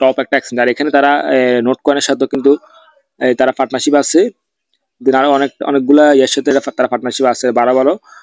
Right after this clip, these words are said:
সামনে আরো ভালো ভালো পা-, আহ, partnership তারা নিয়ে আসবে বড় বড় এক্সচেঞ্জের সাথে। তো আপনারা এটা যারা এখনো ভিডিওটা দেখছেন, যারা এখনো account খুলেন নাই, আমি আশা করি আপনারা দ্রুত এখান থেকে account খুলে দেন,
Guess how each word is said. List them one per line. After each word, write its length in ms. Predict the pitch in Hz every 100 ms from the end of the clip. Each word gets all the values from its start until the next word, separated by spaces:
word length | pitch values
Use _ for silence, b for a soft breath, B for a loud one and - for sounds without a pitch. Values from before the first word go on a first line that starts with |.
| b -
সামনে 300 | 127 127 139
আরো 200 | 123 123
ভালো 220 | 120 123
ভালো 120 | 127
পা-, 140 | 123 127
আহ, 800 | 117 113 113 113 - 123 117 -
partnership 320 | 117 120 123
তারা 140 | 131
নিয়ে 180 | 131 139
আসবে 260 | 131 127 151
বড় 200 | 127 120
বড় 140 | 117
এক্সচেঞ্জের 260 | 110 123 127
সাথে। 300 | 135 135 185 _ B B B _ _ _ _ _ _ _ - -
তো 80 | 139
আপনারা 260 | 160 160
এটা 140 | 156 226
যারা 200 | 139 143
এখনো 280 | 127 143 156
ভিডিওটা 240 | 139 127
দেখছেন, 280 | 139 135 143
যারা 140 | 135 139
এখনো 220 | 127 143
account 300 | 151 143 147
খুলেন 160 | 151 151
নাই, 180 | 160 165
আমি 160 | 131
আশা 180 | 127 127
করি 100 | 135
আপনারা 200 | 127 131
দ্রুত 240 | 147 143
এখান 180 | 131 123
থেকে 100 | 139
account 320 | 127 131 135
খুলে 200 | - 135
দেন, 180 | 135 165